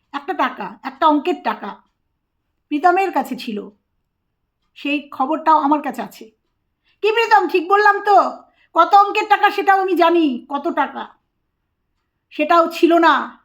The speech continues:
কোনো একটা অ্যাকাউন্টে, সেটাও প্রীতম তুলে নিয়েছিল। তাহলে এত টাকা থাকাকালীনও কেন বৃষ্টি এত কষ্ট করেছে? ওই, আহ, শিলিগুড়ি ওরকম একটা ঘর ভাড়া করে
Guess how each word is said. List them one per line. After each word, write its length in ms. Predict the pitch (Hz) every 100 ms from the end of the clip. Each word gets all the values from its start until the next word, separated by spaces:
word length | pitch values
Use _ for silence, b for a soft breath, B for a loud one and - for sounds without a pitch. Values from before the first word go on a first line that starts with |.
| -
কোনো 180 | 269 294
একটা 240 | 277 302
অ্যাকাউন্টে, 760 | 277 262 285 302 - 240 208 - _
সেটাও 360 | - 262 277
প্রীতম 420 | 262 285 262 311 302
তুলে 220 | 285 277
নিয়েছিল। 440 | 277 254 247 214 196 _ _ _ _ _ _ _ _ _ _ _ _ _ _ _ _ _ _ _ _ _ _ _ _ _ _ _ _ _ -
তাহলে 320 | 277 302 302 -
এত 180 | 294 403
টাকা 360 | - 302 349
থাকাকালীনও 920 | 349 277 330 330 285 330 359 285 208 - _ -
কেন 240 | 294 359
বৃষ্টি 320 | 311 339 -
এত 160 | 339 330 330
কষ্ট 240 | 302 -
করেছে? 580 | 349 349 - 302 190 - _ _ _
ওই, 340 | 254 269 262 -
আহ, 120 | 220
শিলিগুড়ি 640 | 214 302 294 294 302 311 302
ওরকম 320 | - 277 294 294
একটা 220 | 277 285
ঘর 260 | 226 247
ভাড়া 220 | 285 254 269
করে 420 | 269 269 269